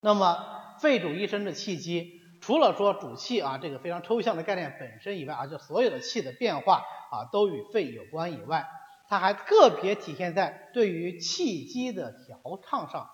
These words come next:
啊。肺对气机的控制是什么呢？是肝升肺降形成一个循环。为什么是肺要降呢？大家想想，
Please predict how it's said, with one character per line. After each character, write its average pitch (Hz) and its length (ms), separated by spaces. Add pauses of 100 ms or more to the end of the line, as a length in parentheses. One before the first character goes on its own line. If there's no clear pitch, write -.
(260)
啊。 123 120 (100)
肺 330 160
对 185 120
气 214 200
机 196 160
的 180 80
控 180 200
制 147 120
是 165 100
什 165 140
么 143 100
呢？ 170 260 (300)
是 185 260 (540)
肝 220 300
升 196 440
肺 - 260
降 285 220 (200)
形 139 100
成 151 140
一 143 40
个 143 80
循 139 280
环。 113 240 (420)
为 440 200
什 254 120
么 233 140
是 240 200
肺 285 360
要 226 160
降 330 480
呢？ 185 280
大 330 120
家 254 80
想 233 140
想， 180 200